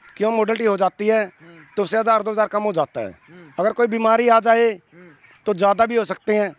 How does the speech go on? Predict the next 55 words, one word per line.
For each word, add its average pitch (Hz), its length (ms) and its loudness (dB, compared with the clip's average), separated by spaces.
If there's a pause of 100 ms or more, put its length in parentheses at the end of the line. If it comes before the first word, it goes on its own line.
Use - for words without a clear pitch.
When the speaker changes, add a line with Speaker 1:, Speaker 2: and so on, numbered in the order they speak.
Speaker 2:
हम्म। 151 200 -20 (800)
हम्म। 139 200 -20 (360)
Speaker 1:
तो 202 60 -4
कम 220 200 0
भी 220 100 -2
रह 214 120 4
सकते 202 300 -8
हैं। 180 340 -4
Speaker 2:
हम्म। 156 220 -20 (300)
Speaker 1:
देखो, 196 180 0
ऐसा 214 160 0
तो 226 80 0
है 208 160 2
नहीं 220 120 -2
है, 220 140 0
Speaker 2:
हम्म। - 320 -20
Speaker 1:
रिस्क 196 300 -2
तो 240 60 2
लेना 226 200 2
पड़ता 196 280 -2
है। 170 180 2 (140)
Speaker 2:
हम्म। 151 260 -20
Speaker 1:
कोई 214 220 2
भी 220 80 -2
काम 220 220 0
करेंगे, 220 240 -2
रिस्क 214 260 -6
तो 214 80 -2
लेना 208 200 0
पड़ेगा 185 280 -2
उसके 165 200 -6
अंदर। 143 220 -6
Speaker 2:
अब - 500 -20
जैसे 202 220 -18
आपने 220 300 -16
देखा 190 220 -10
होगा, 170 200 -2
राहुल 165 320 0
गांधी 156 260 -4
ये 175 100 -4
कहते 147 340 -6
हैं 156 160 -8
कि 160 140 -12
आपके 151 280 -4
हरियाणा 143 420 -8
को 165 220 -14
दि-, 135 680 -16 (100)
बीजेपी 139 460 -8
ने 180 120 -6
दस 156 180 -6
साल 139 200 -4
में 165 160 -6
बर्बाद 156 340 0
कर 123 160 -12
दिया, 110 160 -10